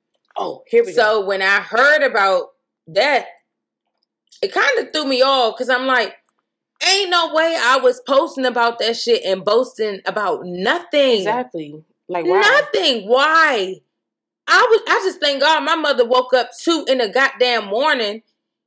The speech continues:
Speaker 2: and she with my aunt and they came to pick me up and I didn't get locked up. They only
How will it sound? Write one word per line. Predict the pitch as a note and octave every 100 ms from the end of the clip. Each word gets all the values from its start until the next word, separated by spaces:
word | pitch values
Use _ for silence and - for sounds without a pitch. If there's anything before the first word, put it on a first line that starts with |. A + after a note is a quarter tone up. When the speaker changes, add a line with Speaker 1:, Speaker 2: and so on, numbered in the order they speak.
| _
Speaker 2:
and | - C#4
she | C4+ C#4+
with | C#4 C4
my |
aunt | B3 C#4+ D4
and | A#3+
they | C4
came | C4+ B3
to | A#3+
pick | C#4+ -
me | B3 B3+ D4+
up | F4 - G#3
and | A#3 G3+
I | D#4 F4
didn't | C#4 C#4+ B3 A#3
get | A#3+ F#3
locked | A#3 C4 B3+
up. | C4+ - -
They | G3+ A#3+ -
only | B3+ C4 A#3 G#3+